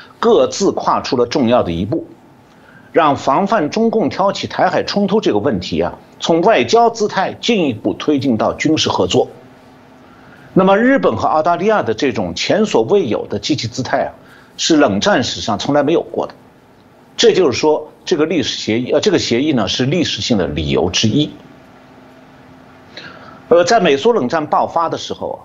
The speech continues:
美苏双方较量的前沿阵地在德国，我们以前在节目里讲过。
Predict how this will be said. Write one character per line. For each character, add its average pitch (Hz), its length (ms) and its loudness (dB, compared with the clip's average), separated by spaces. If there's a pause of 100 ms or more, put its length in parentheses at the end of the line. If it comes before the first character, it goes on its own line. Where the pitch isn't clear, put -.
美 139 180 2
苏 214 200 0
双 214 220 0
方 190 220 0
较 185 200 4
量 104 200 0
的 127 80 -2
前 123 220 -4
沿 147 160 -2
阵 147 180 -2
地 123 140 -2
在 82 140 -2
德 87 280 0
国， - 240 -6 (220)
我 107 100 2
们 127 140 4
以 95 60 0
前 117 140 0
在 107 60 2
节 98 160 0
目 110 80 0
里 101 100 0
讲 - 300 -4
过。 - 180 -2